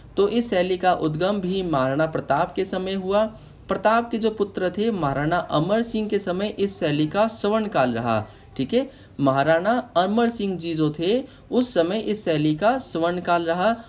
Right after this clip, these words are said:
और इसका जो स्टार्ट कब हुआ था? महाराणा प्रताप के समय ये स्टार्ट हुआ था। कलाकार कौन है इनके? नसीरुद्दीन।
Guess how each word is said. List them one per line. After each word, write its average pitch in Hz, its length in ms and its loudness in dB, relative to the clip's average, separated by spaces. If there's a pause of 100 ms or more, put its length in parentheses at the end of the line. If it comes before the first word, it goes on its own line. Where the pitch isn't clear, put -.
(180)
और 170 120 6
इसका 180 300 0
जो 175 220 -2
स्टार्ट 175 380 0
कब 220 160 0
हुआ 208 180 0
था? 233 160 0
महाराणा 160 440 2
प्रताप 196 480 0
के 175 100 -2
समय 135 320 0
ये 208 240 0
स्टार्ट 117 320 0
हुआ 110 180 0
था। 110 360 -4 (380)
कलाकार 202 460 2
कौन 220 280 2
है 214 80 -2
इनके? 220 280 -2
नसीरुद्दीन। 160 840 2